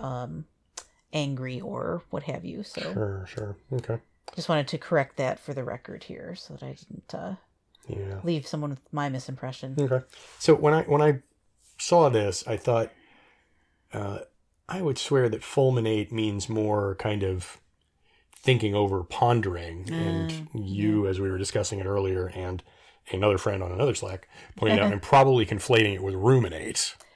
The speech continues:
Speaker 1: Yeah, it's
Speaker 2: Which,
Speaker 1: real close
Speaker 2: yeah,
Speaker 1: in looks
Speaker 2: okay.
Speaker 1: there.
Speaker 2: That, that makes sense.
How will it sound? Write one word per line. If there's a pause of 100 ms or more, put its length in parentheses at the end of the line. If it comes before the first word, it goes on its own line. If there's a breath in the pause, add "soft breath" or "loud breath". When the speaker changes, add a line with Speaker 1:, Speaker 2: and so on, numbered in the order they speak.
(180 loud breath)
Speaker 1:
Yeah,
it's
Speaker 2:
Which,
Speaker 1:
real
close
Speaker 2:
yeah,
Speaker 1:
in
looks
Speaker 2:
okay.
Speaker 1:
there.
Speaker 2:
That, (240)
that
makes
sense.